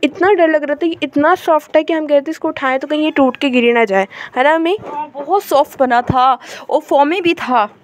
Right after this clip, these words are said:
Speaker 1: बहुत अच्छा, बहुत ज़बरदस्त बना था हमारा केक। तो वीडियो अच्छी लगी तो लाइक कर दें, अभी कर दें, देख रहे हैं अगर इतनी देर से देख रहे हैं तो आपको यकीनन अच्छी लग रही है वीडियो, तो अब तो लाइक कर दें, चैनल पे नए तो सब्सक्राइब भी कर दें।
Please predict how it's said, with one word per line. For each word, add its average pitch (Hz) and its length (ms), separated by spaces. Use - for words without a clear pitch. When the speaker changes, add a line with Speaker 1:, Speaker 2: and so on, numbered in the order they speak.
Speaker 1:
बहुत 240 420
अच्छा, 220 380
बहुत 240 540
ज़बरदस्त 214 400
बना 196 200
था 202 100
हमारा 190 220
केक। 196 280
तो 208 300
वीडियो 247 280
अच्छी 285 160
लगी 269 180
तो 294 120
लाइक 254 400
कर 247 160
दें, 269 160
अभी 277 320
कर 254 200
दें, 262 140
देख 247 320
रहे 269 120
हैं 262 80
अगर 269 80
इतनी 262 240
देर 247 200
से 254 160
देख 247 160
रहे 269 60
हैं 262 80
तो 254 80
आपको 247 200
यकीनन 254 460
अच्छी 233 260
लग 233 180
रही 254 160
है 254 60
वीडियो, 233 300
तो 277 40
अब 254 200
तो 294 60
लाइक 254 300
कर 247 100
दें, 254 340
चैनल 262 260
पे 285 140
नए 262 160
तो 262 60
सब्सक्राइब 226 500
भी 247 100
कर 240 140
दें। 240 180